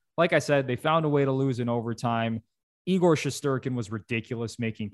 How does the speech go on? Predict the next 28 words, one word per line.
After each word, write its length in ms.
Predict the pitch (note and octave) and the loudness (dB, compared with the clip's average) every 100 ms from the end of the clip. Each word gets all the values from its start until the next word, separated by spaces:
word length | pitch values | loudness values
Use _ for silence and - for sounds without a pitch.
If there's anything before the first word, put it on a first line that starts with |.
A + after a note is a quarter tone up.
| - | -6
forty 300 | B2+ B2 A#2+ | -4 -2 -4
saves 420 | - A2+ A2+ G2+ | -2 -2 -2 -4
in 80 | A2 | -6
the 80 | G#2 | -4
win. 440 | G#2 G#2+ G#2 G2+ - _ _ _ _ - | -2 -2 -2 -6 -10 _ _ _ _ -8
So, 140 | C3 | -4
Lepore, 480 | C3 B2+ C3 C3 B2+ - | -2 0 2 2 0 -4
I'm 160 | C#3 F3 | -2 0
gonna 160 | E3 | -2
throw 260 | C3+ C#3 C3+ | -2 -2 0
it 100 | C3 | 0
over 200 | A#2+ A#2+ | -2 -4
to 60 | A2+ | -6
you. 480 | A2 A2+ A2+ G#2+ - _ _ _ _ _ _ _ | -6 -6 -8 -10 -14 _ _ _ _ _ _ _
Give 140 | F3 | 0
me 80 | F#3 | 2
your 260 | E3 D3+ C#3+ | 4 4 2
take 480 | - C#3 C3+ - - _ | 2 0 0 -2 -12 _
on 140 | C#3 B2+ | -2 -2
the 80 | |
first 400 | A#2+ - C3 A#2 | -4 -2 0 0
game 240 | - A#2+ A2 | 0 0 0
of 80 | G#2+ | -4
the 60 | |
week 360 | G2+ F#2+ F#2 - _ _ | -8 -10 -14 -20 _ _
against 360 | A2+ G#2 F#2+ - | -8 -6 -6 -8
the 60 | |
Rangers. 600 | F#2+ F#2 F2+ F2 E2 - | -8 -10 -14 -18 -20 -20